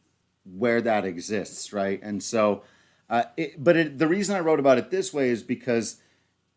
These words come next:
we all have a certain amount of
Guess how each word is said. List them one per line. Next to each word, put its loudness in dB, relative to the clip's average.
we 4
all 6
have 2
a 0
certain -2
amount 2
of 0